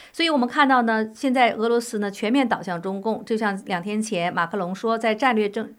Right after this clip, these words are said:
这地缘政治上，普京已经失败了，他成为了中共的附庸，气得克里姆林宫跳脚呢，是骂马克龙，但是呢，你却事实上去看到，但是呢，双方都非常的低调，不管是中共还是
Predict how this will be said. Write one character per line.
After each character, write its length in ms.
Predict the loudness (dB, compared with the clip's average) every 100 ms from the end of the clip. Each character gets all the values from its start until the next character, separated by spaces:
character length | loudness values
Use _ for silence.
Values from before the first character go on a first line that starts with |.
| -6
这 80 |
地 200 | -2 0
缘 180 | 2 2
政 180 | 2 0
治 80 | 0
上， 260 | -2 -2 -2 -14
普 180 | -10 -6
京 200 | -2 -2
已 140 | -2
经 200 | -2 0
失 200 | 0 -2
败 220 | 0 2 2
了， 140 | -2
他 180 | -2 -2
成 220 | -2 -6
为 100 | -4
了 100 | -4
中 240 | 0 0
共 160 | 0 -2
的 80 | -4
附 220 | -6 -4
庸， 240 | -2 -2 -4 -14
气 260 | -8 -2 0
得 100 | 0
克 120 | 0
里 80 | 0
姆 60 | 0
林 200 | -4 -4
宫 200 | -2 -2
跳 200 | 0 0
脚 180 | 0 -4
呢， 120 | -8
是 100 | -2
骂 320 | 2 2 0 -8 -20 -8
马 140 | -2 0
克 100 | 0
龙， 220 | 0 -2
但 120 | -4
是 120 | -4 -4
呢， 120 | -6
你 160 | -8
却 160 | -6 -6
事 200 | -6 -8
实 140 | -10
上 140 | -10 -12
去 120 | -10
看 240 | -6 -4
到， 140 | -2 0
但 100 | 0
是 120 | 0
呢， 120 | -2 -2
双 240 | 0 2
方 200 | 2 0
都 100 | -2
非 160 | -4 -6
常 140 | -6
的 80 | -8
低 140 | -6
调， 180 | -2 -2
不 100 | 0
管 160 | -2 -2
是 100 | -4
中 200 | -4 0
共 220 | 0 0 -10 -6
还 160 | -2 -2
是 420 | -4 -4 -4